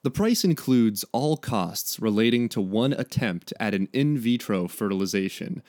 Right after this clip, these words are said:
a fifty thousand, a fifty thousand dollar value. If the first attempt at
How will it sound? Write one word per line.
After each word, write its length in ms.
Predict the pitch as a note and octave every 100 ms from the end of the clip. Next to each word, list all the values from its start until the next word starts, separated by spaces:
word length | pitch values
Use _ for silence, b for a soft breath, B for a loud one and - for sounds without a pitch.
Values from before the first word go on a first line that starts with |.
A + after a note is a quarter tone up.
| B B
a 220 | A2+ G#2
fifty 400 | G2 - E3+ C3+
thousand, 540 | A#2+ B2 A2+ G#2 G#2 G#2+
a 80 | A2+
fifty 320 | - A3+ A3
thousand 380 | E3+ D#3+ D3+ C3
dollar 300 | A#2+ A#2 G2
value. 520 | F#2+ C#3+ G#2+ F#2 F2 b b b b b b
If 140 | B2
the 80 | -
first 320 | - F#3+ G3+ D#3+
attempt 460 | - C#3 A2 G2+
at 200 | F#2+ G#2